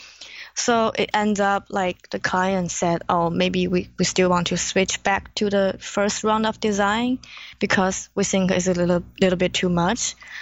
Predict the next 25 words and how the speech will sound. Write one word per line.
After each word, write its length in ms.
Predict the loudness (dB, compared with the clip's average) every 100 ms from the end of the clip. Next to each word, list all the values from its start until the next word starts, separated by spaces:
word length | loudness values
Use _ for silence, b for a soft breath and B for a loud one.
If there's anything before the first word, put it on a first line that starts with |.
| B B B
But 260 | 2 2 0
at 120 | -2
that 160 | 0 -2
time, 540 | 0 0 2 0 -2 -4
I 100 | -4
just 240 | -6 -4
thought, 220 | -2 -2 _ -10
"Mm, 560 | -4 -2 -2 -6 -10 -10 -2
what 160 | 0
are 60 | 2
you 60 | 0
talking 300 | -2 0 0
about? 320 | 0 0 -4 -4
I 100 | -2
think 240 | 0 0
the 80 | 0
second 460 | 0 0 0 0 0
round 480 | 0 0 -2 -4 -8 -8
is 300 | -4 -4 -6 -8 0
way, 460 | 4 4 2 0 -6 _ _ -20 -4
like, 260 | -2 -2 -2
better 480 | 0 2 0 0 -2
from, 480 | -4 0 0 0 -8 -6
like, 220 | -4 -4 -2
production-wise. 1040 | 0 0 0 -2 -2 -2 -2 -4 -6